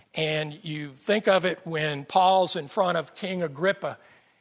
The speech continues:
and you look at verse twenty-seven of Acts twenty-six, and it says, "King Agrippa, do you believe the prophets? I know you believe. No doubt in my mind you believe."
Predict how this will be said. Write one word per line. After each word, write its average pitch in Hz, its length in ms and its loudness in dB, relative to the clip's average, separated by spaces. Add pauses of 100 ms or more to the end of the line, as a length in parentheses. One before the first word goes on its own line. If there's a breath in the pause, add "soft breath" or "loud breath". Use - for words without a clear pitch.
(120)
and 165 180 -2
you 180 100 -2
look 226 220 4
at 185 140 -2
verse 180 260 2
twenty-seven 196 1000 2 (200)
of 156 160 -2
Acts 175 340 2
twenty-six, 202 800 -2
and 147 100 -6
it 143 80 -10
says, 175 540 2 (720 soft breath)
"King 208 260 4
Agrippa, 226 540 4
do 160 200 -8
you 208 300 2
believe 220 480 4
the 202 80 -4
prophets? 220 720 2 (680)
I 147 60 -4
know 202 240 6
you 226 220 0
believe. 196 500 0 (1200)
No 190 180 4
doubt 208 320 6
in 196 80 2
my 180 140 4
mind 175 400 4
you 147 80 -8
believe." 147 560 -4